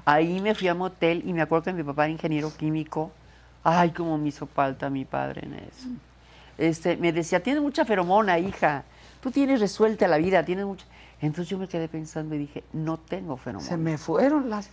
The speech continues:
Speaker 2: feromonas.
Speaker 1: me fueron las feromonas, porque me estaba divorciando en una depresión muy fuerte, porque cuando tienes depresión haces mucho
Speaker 2: Con el
Speaker 1: ejercicio.
Speaker 2: cubano.
Speaker 1: Con el cubano tienes mucho estrés, este,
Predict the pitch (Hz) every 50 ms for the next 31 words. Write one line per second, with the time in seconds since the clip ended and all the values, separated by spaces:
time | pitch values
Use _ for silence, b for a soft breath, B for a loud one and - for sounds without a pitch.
0 | - - 170 160 160 160 165 165 170 160 - 254 262 262 311 440 427 440 415 381
1 | 392 - - 240 233 226 - 190 185 185 180 170 156 165 165 160 - - - B
2 | B B B B B B B - - 170 165 147 160 143 151 151 - - 170 170
3 | 175 185 185 175 175 165 - - 175 170 170 180 180 170 170 170 165 165 156 -
4 | 143 143 - - 151 147 151 160 160 - 165 160 151 165 170 156 147 - - 147
5 | 143 143 135 143 139 147 151 156 165 160 - 147 139 - - 151 147 151 156 151
6 | 160 156 156 151 156 185 190 180 180 170 151 143 143 160 156 147 143 143 139 127
7 | 113 113 B B B B B B - - 143 139 139 131 - 143 - 131 127 139
8 | 143 143 160 160 165 160 165 165 160 - - 165 151 - - - - 180 175 175
9 | 175 175 175 175 170 170 - - - B B B B B B B B B - -
10 | 151 147 147 143 147 - - - - - 156 147 143 143 143 139 139 139 135